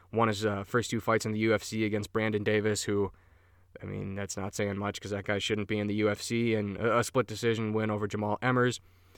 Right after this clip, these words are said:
Don't know anything about Irwin Rivera other than he is nine and four.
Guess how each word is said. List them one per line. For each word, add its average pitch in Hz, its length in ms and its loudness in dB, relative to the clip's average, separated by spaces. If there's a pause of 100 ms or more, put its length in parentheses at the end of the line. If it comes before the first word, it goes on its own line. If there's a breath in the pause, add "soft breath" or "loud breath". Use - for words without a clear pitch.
(300 soft breath)
Don't 196 180 8
know 190 140 4
anything 180 320 4
about 170 240 6
Irwin 156 600 4
Rivera 131 540 8
other 113 220 4
than 113 160 4
he 110 200 0
is 101 220 2
nine 104 300 0
and 107 140 0
four. 160 340 2